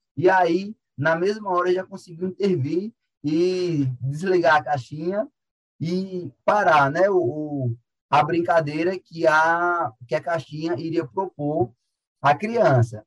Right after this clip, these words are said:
Aí a caixinha falou, né? "O desafio é simples. Conecte um carregador de celular na metade do caminho a uma tomada.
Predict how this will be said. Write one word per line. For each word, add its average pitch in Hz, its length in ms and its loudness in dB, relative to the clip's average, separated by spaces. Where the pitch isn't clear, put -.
Aí 147 160 4
a 170 100 6
caixinha 196 320 -4
falou, 208 380 0
né? 156 240 0
"O 180 80 -4
desafio 240 480 0
é 277 80 2
simples. 117 600 -8
Conecte 208 720 -2
um 226 100 -6
carregador 180 640 2
de 180 80 -14
celular 151 540 0
na 143 140 -4
metade 170 520 0
do 180 120 -14
caminho 151 520 -2
a 160 60 4
uma 170 160 -2
tomada. 120 560 -4